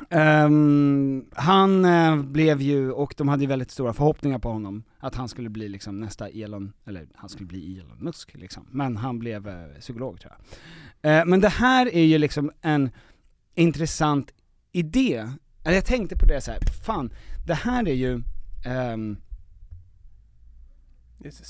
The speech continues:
Speaker 2: shit.
Speaker 1: this is, det, det här är ingen, det här bådar inte gott för dig och mig.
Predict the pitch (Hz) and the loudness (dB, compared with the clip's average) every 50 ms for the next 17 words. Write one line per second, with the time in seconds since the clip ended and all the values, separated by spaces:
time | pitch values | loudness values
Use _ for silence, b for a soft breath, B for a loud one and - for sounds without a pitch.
0 | - - - - - - - - 185 185 - - _ _ 160 143 208 208 - - | -18 -16 -16 -14 -14 -14 -14 -12 -12 -14 -14 -18 _ _ -2 2 2 2 2 2
1 | 196 - - 160 143 - _ - - 175 190 208 - - 214 196 196 160 190 196 | 0 -2 -2 -6 -12 -12 _ -14 -6 -2 0 0 0 -2 -4 -2 2 4 4 6
2 | 208 233 233 220 214 262 - - 202 180 302 330 190 254 247 233 214 196 170 190 | 6 6 4 4 4 2 2 2 4 4 6 6 6 4 6 6 6 6 4 2
3 | 202 208 202 190 165 208 190 220 196 - - - 185 165 160 160 156 156 156 156 | 2 4 2 2 2 2 2 2 2 2 0 -2 -2 2 4 6 6 6 6 4
4 | 160 131 73 104 147 165 | 4 0 -2 -4 -6 -6